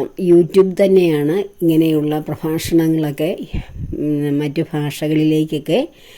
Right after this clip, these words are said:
കേൾക്കുവാൻ, അല്ലെങ്കിൽ അതിൽ ആ ഭാഷകളിലൂടെ അറിയേണ്ടവർ, ആഗ്രഹിക്കുന്നവർക്കൊക്കെ അറിയാൻ വേണ്ടിയിട്ട് അങ്ങനെ ചെയ്തതാണ്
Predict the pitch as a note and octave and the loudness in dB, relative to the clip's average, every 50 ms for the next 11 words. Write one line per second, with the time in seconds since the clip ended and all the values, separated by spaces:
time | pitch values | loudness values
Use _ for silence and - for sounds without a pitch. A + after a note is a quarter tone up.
0 | - - - - - D#3+ D#3+ D#3+ E3 D#3+ - F3 F3 E3 D3+ C3 - - - D#3 | -20 -20 -8 -2 0 2 2 2 0 0 2 2 2 2 2 0 -4 -4 -2 0
1 | D#3 D#3 D#3+ D#3+ D#3 D#3 D3 D#3 D#3+ E3+ F3 E3 - D3+ D3+ D3+ C#3+ D3+ D3+ D3+ | 0 2 2 0 0 -2 -2 0 0 0 0 0 -2 -4 -4 -2 0 0 0 0
2 | C#3+ - - E3 E3+ E3+ E3+ E3+ F3 E3+ E3+ E3 F3 - - - - D3 D3+ D3+ | 0 0 0 2 4 4 4 4 4 4 4 2 2 0 -2 -4 -4 -4 -2 0
3 | D#3 D#3 D#3+ E3 E3 E3 D#3+ E3 D#3+ E3 G3 A3 - - _ _ - - _ _ | 2 2 4 4 4 4 4 2 2 0 -2 -2 -4 -8 _ _ -20 -20 _ _
4 | - _ - C#3+ D3+ D#3+ E3 E3+ E3+ F3 D#3 F3+ E3 F#3 F3 F3 E3+ F3 F3+ D#3+ | -20 _ -4 0 0 2 2 2 2 0 0 0 0 2 2 4 4 2 0 -2
5 | D#3 D3 - F3 F3+ F#3+ - D3+ D#3 D3+ D#3 D#3 D#3 D#3+ E3 E3+ F3 E3+ E3+ E3 | -4 -6 -6 -6 -6 -6 -6 -6 -4 -2 0 0 2 4 4 4 4 4 2 2
6 | F3 E3+ F3 D#3 D3+ D#3 D#3+ D#3 - D3+ D3 D3 C#3+ D3+ D3 C#3+ C#3 C#3 C#3 C#3 | 0 -2 -2 0 0 0 0 0 0 -2 -2 -2 -2 -4 -4 -4 -4 -4 -4 -4
7 | C#3 | -4